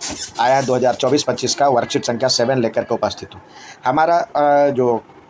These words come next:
worksheet संख्या, अ, सेवन जो है उसमें दिया हुआ है भिन्न और घटाओं से संबंधित दैनिक जीवन की समस्याओं का समाधान करना। सोनिया ने गणित के प्रश्नों का एक set तीन बट्टे बीस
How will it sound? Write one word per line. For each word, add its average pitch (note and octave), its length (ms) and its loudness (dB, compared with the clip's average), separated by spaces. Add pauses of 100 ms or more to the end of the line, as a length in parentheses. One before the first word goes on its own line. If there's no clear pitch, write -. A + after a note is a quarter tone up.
(520)
worksheet C3 320 -2
संख्या, C3 260 -2
अ, B2 500 0
सेवन C3+ 380 0
जो D#3+ 120 2
है C#3 340 0
उसमें C3+ 300 -4
दिया C#3 160 2
हुआ C3+ 180 2
है D#3 120 -2 (340)
भिन्न F3 280 0
और C#3+ 320 2
घटाओं C3 440 0
से D#3 160 0
संबंधित B2 400 -2
दैनिक A#2+ 300 -2
जीवन A#2 240 0
की B2+ 120 -4
समस्याओं A2 520 0
का C3+ 100 -6
समाधान F2+ 540 -2
करना। - 200 -8 (1500)
सोनिया F#3 500 0
ने G3+ 160 0
गणित D#3+ 300 0
के F#3 100 0
प्रश्नों F3+ 400 -2
का E3+ 160 0
एक D3 300 0
set E3 200 0 (180)
तीन E3 180 2 (380)
बट्टे C#3 260 0
बीस C3 460 0